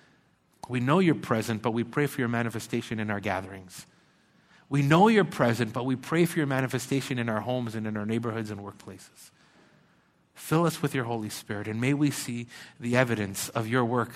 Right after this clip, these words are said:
in us and through us and around us.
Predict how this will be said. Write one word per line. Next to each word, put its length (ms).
in 200
us 420
and 140
through 300
us 340
and 140
around 400
us. 540